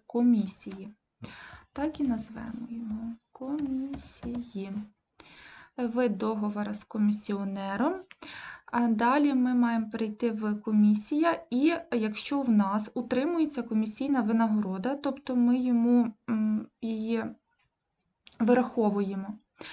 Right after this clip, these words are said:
ми ставимо галочку «Утримувати комісійну винагороду». Одразу хочу сказати, що вона також впливає на собівартість продажу.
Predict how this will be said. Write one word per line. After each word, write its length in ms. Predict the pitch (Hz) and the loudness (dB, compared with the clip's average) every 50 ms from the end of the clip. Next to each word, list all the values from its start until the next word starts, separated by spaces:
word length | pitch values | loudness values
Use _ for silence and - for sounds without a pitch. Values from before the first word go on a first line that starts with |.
| - - - - - - - - _ - | -14 -14 -14 -14 -16 -16 -18 -14 _ 2
ми 160 | 247 285 320 | 4 4 4
ставимо 460 | 302 - - 269 262 269 262 254 254 | 2 0 0 2 4 4 4 4 4
галочку 480 | 214 214 202 202 214 208 - - - 208 | 4 4 2 2 0 -4 -6 -6 -6 -6
«Утримувати 560 | 208 - 247 294 330 330 285 277 269 269 233 | -2 0 2 2 2 2 2 0 0 -2 -4
комісійну 540 | - 226 220 220 214 - - 254 269 277 254 | 0 0 0 0 0 -2 -2 -2 0 0 0
винагороду». 720 | 233 240 226 226 226 214 214 220 220 196 190 185 190 190 - - _ - | 2 2 2 2 2 0 0 -2 -2 -4 -6 -6 -8 -10 -12 -14 _ -10
Одразу 400 | 233 208 240 247 247 240 240 226 | -4 2 4 4 4 2 0 -2
хочу 280 | - 240 233 233 233 | -2 -4 -4 -4 -8
сказати, 500 | 214 - - 233 214 233 254 294 302 330 | -12 -10 -10 -6 -4 -2 -2 0 0 -2
що 180 | 311 - - 220 | -4 -2 -6 -2
вона 220 | 214 220 220 240 | 0 0 0 0
також 400 | 247 - 285 285 - 240 254 247 | 0 -2 -6 -4 -2 -4 -4 -4
впливає 600 | - - _ - 214 208 214 208 220 262 294 294 | -6 -12 _ -4 -4 -2 0 0 2 2 2 2
на 120 | 254 226 214 | 2 2 0
собівартість 840 | 214 - 220 202 - - - 208 214 240 - - 240 214 - - - | -2 -6 -8 -8 -8 -6 -2 -2 -2 -2 -2 -6 -6 -8 -8 -12 -12
продажу. 600 | - - 214 202 190 185 202 185 - - 196 | -6 -2 -2 -2 -2 -4 -8 -10 -10 -12 -14